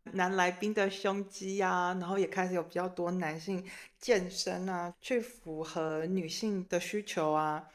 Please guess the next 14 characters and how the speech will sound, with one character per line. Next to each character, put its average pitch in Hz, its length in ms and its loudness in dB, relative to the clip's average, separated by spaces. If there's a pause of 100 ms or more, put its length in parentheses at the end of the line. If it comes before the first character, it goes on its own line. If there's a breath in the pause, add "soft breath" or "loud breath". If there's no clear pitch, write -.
(120 loud breath)
这 339 120 -2
个 214 100 4
还 180 220 0
是 240 120 -2
比 170 220 -8
较 190 260 0
是 202 440 -2
男 165 260 -4
性 196 320 -2
凝 156 180 -6
视 190 320 -4 (520 loud breath)
倒 202 340 6
映 190 260 -2
的， 50 220 -12